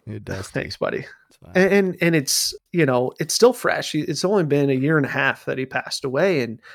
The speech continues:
Speaker 2: I still deal with, like, that part of it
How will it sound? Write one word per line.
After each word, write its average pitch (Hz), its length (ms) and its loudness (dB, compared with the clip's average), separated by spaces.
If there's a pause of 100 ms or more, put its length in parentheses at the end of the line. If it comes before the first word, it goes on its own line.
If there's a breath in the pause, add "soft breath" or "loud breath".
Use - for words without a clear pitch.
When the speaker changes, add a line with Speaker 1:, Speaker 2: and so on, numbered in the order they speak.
(340 loud breath)
Speaker 2:
I 135 60 -4
still 180 280 4
deal 147 300 6
with, 139 200 2
like, 123 300 -4 (920)
that 131 460 0
part 185 220 4
of 196 100 0
it 226 200 0